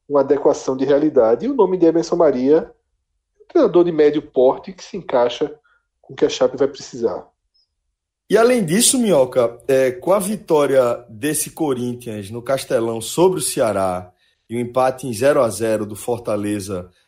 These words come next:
Speaker 2: diante do Fluminense no Rio, é, Fortaleza e Bahia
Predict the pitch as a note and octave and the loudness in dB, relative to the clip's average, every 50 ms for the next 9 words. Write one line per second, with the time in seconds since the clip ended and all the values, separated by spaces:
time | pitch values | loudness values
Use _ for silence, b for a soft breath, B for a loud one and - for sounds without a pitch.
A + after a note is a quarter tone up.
0 | _ _ G2 G#2+ C#3 D#3+ E3+ - - C3 B2+ - - B2+ A#2+ A2+ G#2+ G#2+ G#2+ G#2+ | _ _ -4 0 2 2 2 0 -4 -10 -12 -10 -8 -8 -6 -4 -4 -4 -4 -6
1 | - - A2+ G#2+ F#2+ E2+ F#2 G#2+ A#2+ C3 A#2+ G#2 F#2 b b b b b b b | -6 -8 -10 -10 -10 -8 -6 -6 -4 -2 -4 -4 -6 b b b b b b b
2 | b b _ - G2+ G2 F#2+ F#2+ F#2+ - - - F3 F3+ F#3 - F#3 D#3+ D3+ E3+ | b b _ -6 -4 -2 -2 -4 -6 -6 -2 0 0 0 2 2 2 4 4 4
3 | A3 G#3 F#3+ G3+ D#3 C#3 B2 A2 G#2+ A2 B2 D4+ D#4+ B2 G2+ - - | 4 4 2 0 0 0 0 0 0 0 -2 -2 -2 -2 -2 -4 -10